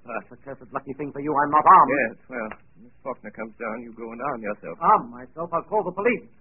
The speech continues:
Speaker 2: What's more, I'll do it now.
Speaker 1: Oh, no, you will not do it now. You will remain where you are until the lady I came here to see has entered this room.
Speaker 2: What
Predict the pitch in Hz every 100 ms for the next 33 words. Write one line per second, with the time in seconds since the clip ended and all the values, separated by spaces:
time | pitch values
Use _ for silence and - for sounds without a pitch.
0 | - 185 190 277 254 233 294 - 277 269
1 | - 170 214 247 269 165 123 147 165 165
2 | - 151 156 - 107 95 104 104 110 120
3 | 123 135 131 127 123 127 127 151 165 131
4 | 139 139 131 127 139 131 127 123 160 147
5 | 139 135 135 131 139 190 - 277